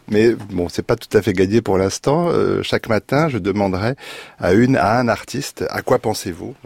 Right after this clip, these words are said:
Un exercice un peu libre, comme une humeur du jour. Et cet artiste, on, on l'a ou on le retrouvera à dix-neuf heures dans Affaires culturelles. Vous voyez comme cette grille est bien faite. Je dis ça devant la directrice, on sait jamais.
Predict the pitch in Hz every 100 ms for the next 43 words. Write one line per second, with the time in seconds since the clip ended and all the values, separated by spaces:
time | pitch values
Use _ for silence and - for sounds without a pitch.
0 | 90 92 95 92 92 117 - 104 113 92
1 | 120 139 101 92 101 104 110 117 113 110
2 | 104 117 180 135 - - - - 135 -
3 | - 110 95 107 104 104 123 139 127 107
4 | 101 107 135 117 - - 80 104 151 -
5 | _ _ 135 123 117 113 101 117 139 117
6 | 123 135 - 135 - 110 110 113 131 107
7 | 113 98 85 92 95 113 127 - - -
8 | - _ 127 123 113 - 113 - - -
9 | 107 92 92 90 87 - 123 - - _
10 | _ 78 80